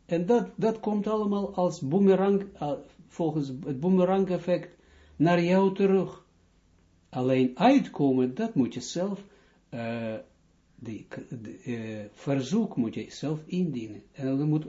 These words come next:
dat moet uit de diepte van het hart komen. Negentien. Klomar, shehakadosh baruch hu noten lo ezra milemala shekama kochot sheyesh lo, hu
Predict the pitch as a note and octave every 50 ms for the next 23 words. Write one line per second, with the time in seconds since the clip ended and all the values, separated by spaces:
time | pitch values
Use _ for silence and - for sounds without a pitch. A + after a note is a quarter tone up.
0 | - - C3 F3 F3 E3+ C3 A#2 - A#2+ A2+ A2+ G#2 G#2+ G2+ G2+ - - A3 -
1 | - - G#2+ - - A2+ A2 G#2+ - - E3 F3 F3 F3 - - C#3 B2+ - -
2 | _ _ _ _ - - - - - - _ _ _ _ _ _ - C#3+ D3+ E3+
3 | E3+ E3 D#3 D#3+ D#3+ D#3 D#3 D#3 D#3 D#3 - - A3+ A#3+ A3+ E3+ C3+ C3+ C3+ C3+
4 | C#3 C3+ C3 - - C#3+ C3 C3+ C3+ - C#3 C#3 C3+ C3+ C3 C3+ C3 C3 C3+ C3+
5 | B2+ C3 C3 B2 C3 B2+ - C3+ B2+ B2+ B2+ C3 C3 B2+ C3 B2+ B2 - B2 A#2
6 | B2 C#3+ E3 F3+ F#3 G3 G3+ G3 G#3 G#3 G#3 G#3+ A3+ G#3+ G3+ G#3 A#3 B3 A#3+ A#3
7 | A3+ A3+ G#3+ - - - E3 D3+ C#3 C#3 - - E3+ G#3+ A3+ G#3 G3 F#3 F#3+ -
8 | D#3+ D3 - - G#3 G3+ F#3+ - - - D3 C3+ D3 G3+ C4+ C#4+ B3+ - - -
9 | A#3+ A#3 A#3 A3+ A#3 - - - _ _ _ _ _ _ _ _ - - D#3 G3+
10 | A#3+ C4